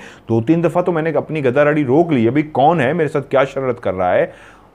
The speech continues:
और जब मैं बिल्कुल करीब पहुंच गया उस जगह पे जहाँ पे दरख्त पहुंचाना था, उस वक्त तो बाकायदा मुझे फेंटी लगाई गई है, मारा गया बहुत ज़्यादा, मुझे चोटें आई हैं। मैं डर गया हूँ कि ये क्या हुआ है।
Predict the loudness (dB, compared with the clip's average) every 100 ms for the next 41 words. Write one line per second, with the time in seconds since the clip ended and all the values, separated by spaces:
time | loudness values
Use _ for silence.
0 | _ -2 0 2 2 2 2 2 2 2
1 | 2 2 4 4 4 2 -2 -2 2 2
2 | 2 0 0 0 0 -2 -2 -2 -2 -2
3 | -8 -6 -4 -2 -2 -4 -4 -6 -4 -4
4 | -2 0 0 0 -2 -4 -16 _ _ _
5 | _ -2 0 2 4 4 4 2 0 -2
6 | 0 2 2 2 0 0 -2 -4 -2 0
7 | 2 2 0 -8 -10 -2 0 2 2 0
8 | -6 -16 -20 _ _ _ _ _ _ _
9 | _ -8 -2 -2 0 0 2 2 2 0
10 | 2 2 4 2 2 -2 -2